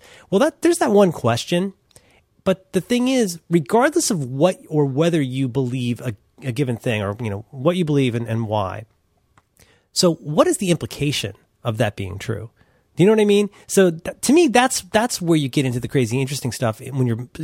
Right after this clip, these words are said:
doing little thought games and mind speculation. 'Cause, you know, you could say to somebody, like, "Do you think Nixon's a good president?" And they could have an opinion, yes, no, or "I don't care," or "I don't have an opinion." But, like, th-, now the thing becomes, like, okay, so what do you do differently now as a result of believing that?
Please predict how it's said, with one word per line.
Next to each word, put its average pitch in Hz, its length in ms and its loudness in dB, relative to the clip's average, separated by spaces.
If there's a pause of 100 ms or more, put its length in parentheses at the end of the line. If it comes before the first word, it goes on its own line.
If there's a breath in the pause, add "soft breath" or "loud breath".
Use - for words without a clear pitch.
(120)
doing 127 360 0
little 123 180 0
thought 135 300 2
games 147 320 2
and 123 100 2
mind 110 240 0
speculation. 165 640 -4 (380 loud breath)
'Cause, 247 140 0
you 285 60 4
know, 269 80 4
you 262 120 0
could 277 100 0
say 277 100 2
to 254 80 2
somebody, 180 240 2
like, 147 160 2
"Do 147 100 0
you 151 60 4
think 139 200 -2
Nixon's 127 320 -2
a 120 40 -4
good 113 200 0
president?" 98 460 -4 (360 soft breath)
And 139 120 4
they 139 60 6
could 151 120 2
have 156 80 4
an 175 80 2
opinion, 208 320 4
yes, 185 220 2
no, 165 280 4
or 131 320 2
"I 139 100 0
don't 131 160 -2
care," 113 240 0
or 110 40 0
"I 113 40 0
don't 113 120 -4
have 107 160 -4
an 110 60 -4
opinion." 113 540 0 (480 soft breath)
But, 160 140 0
like, 151 160 -2
th-, 196 140 2
now 202 140 4
the 185 100 2
thing 208 200 2
becomes, 233 280 2
like, 185 160 0
okay, 180 180 2
so 170 200 -2 (220)
what 175 220 2
do 311 60 4
you 294 80 4
do 208 120 2
differently 156 380 -2
now 107 400 -6
as 131 120 0
a 143 60 0
result 131 360 -2
of 117 140 -10
believing 120 380 -4
that? - 220 -14